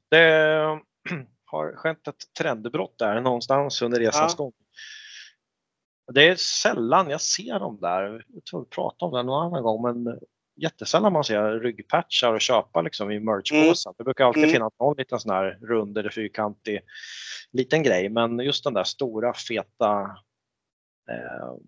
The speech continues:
Speaker 1: man får inte plats med lika mycket på jeansjackan såklart, men, men ändå, det är rätt maffigt att ha den där liksom,
Speaker 2: Ja.
Speaker 1: mitten.
Speaker 2: Precis. Eller västen. Men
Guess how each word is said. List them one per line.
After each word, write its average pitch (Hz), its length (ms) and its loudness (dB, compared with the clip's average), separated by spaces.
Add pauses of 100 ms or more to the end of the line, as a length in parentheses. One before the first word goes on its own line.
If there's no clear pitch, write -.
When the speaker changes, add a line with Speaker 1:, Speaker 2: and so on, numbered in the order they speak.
Speaker 1:
man 120 100 -8
får 180 100 0
inte 156 140 0
plats - 460 2
med 147 80 -2
lika 117 180 0
mycket 127 280 -4
på 160 60 -2
jeansjackan 110 500 -2
såklart, - 540 -6
men, 113 180 -4
men 117 200 -4
ändå, 123 360 -4
det 127 160 -2
är 131 60 -2
rätt - 180 -6
maffigt - 460 -12
att 127 60 -12
ha 170 160 0
den 107 120 -2
där 101 140 -4
liksom, 101 420 -14
Speaker 2:
Ja. 123 340 4
Speaker 1:
mitten. 104 300 -12 (580)
Speaker 2:
Precis. 120 360 -2 (500)
Eller 127 120 0
västen. 120 440 0
Men 107 120 -2